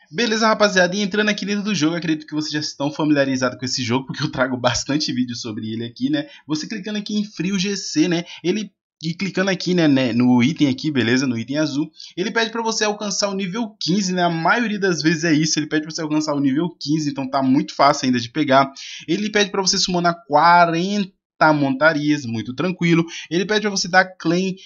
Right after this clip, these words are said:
em dezesseis, é, presentes diários, que são esses itens aqui, beleza? Você tem que pegar dezesseis deles, beleza? E também fazer aí cinquenta Dungeon Boys. Mano, muito tranquilo, não é à toa que tá aí derretendo os itens.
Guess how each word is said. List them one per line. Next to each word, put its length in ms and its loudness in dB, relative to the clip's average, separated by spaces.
em 320 0
dezesseis, 960 -2
é, 540 0
presentes 420 2
diários, 400 4
que 80 -10
são 100 -4
esses 220 -6
itens 260 0
aqui, 300 -4
beleza? 260 -4
Você 80 -18
tem 80 -4
que 80 -10
pegar 220 -6
dezesseis 500 -6
deles, 320 0
beleza? 420 0
E 140 0
também 320 -2
fazer 380 0
aí 260 2
cinquenta 840 4
Dungeon 640 -2
Boys. 520 2
Mano, 420 0
muito 640 -2
tranquilo, 640 -2
não 80 -2
é 60 2
à 60 0
toa 200 -4
que 100 -12
tá 120 -4
aí 120 0
derretendo 640 0
os 140 -4
itens. 400 -6